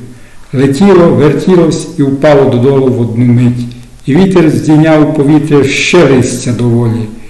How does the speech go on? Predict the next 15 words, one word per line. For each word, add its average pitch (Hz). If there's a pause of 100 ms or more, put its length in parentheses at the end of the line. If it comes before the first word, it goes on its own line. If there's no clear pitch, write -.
(260)
І 139
листя 143
в 117
повітрі, 180
немов 185
Н 160
Л 160
О, 156 (220)
летить 180
і 196
летить. 139 (420)
Я, 139
постоявши 160
на 180
березі, 147